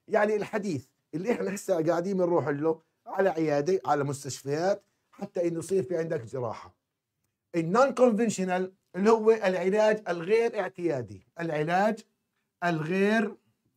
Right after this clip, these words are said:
اعتيادي. زي إيش يعني علاج غير اعتيادي؟ يعني اللي هو أضرب لكم مثال عليه اللي هو زي اللي هو الدايم زكي أو أبو عصام أو اللي هو العطار. اللي هم مين؟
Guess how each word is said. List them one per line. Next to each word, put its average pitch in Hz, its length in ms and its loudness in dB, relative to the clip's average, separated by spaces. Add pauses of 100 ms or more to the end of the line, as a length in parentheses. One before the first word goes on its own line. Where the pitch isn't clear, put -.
(540)
اعتيادي. 175 920 0 (1800)
زي 254 280 2
إيش 220 140 2
يعني 202 220 0
علاج 180 360 4
غير 175 220 2
اعتيادي؟ 160 600 0 (320)
يعني 214 380 2
اللي 190 120 4
هو 190 360 8 (720)
أضرب 190 220 4
لكم 196 200 -4
مثال 196 240 4
عليه 190 420 2 (280)
اللي 175 100 -2
هو 180 140 4
زي 185 180 0
اللي 165 280 -2
هو 175 160 4
الدايم 170 480 2
زكي 160 340 -6
أو 160 260 2
أبو 143 120 2
عصام 160 540 2 (340)
أو 214 180 8
اللي 185 140 4
هو 190 200 4
العطار. 151 800 -4 (400)
اللي 151 140 -10
هم 185 100 -2
مين؟ 202 520 0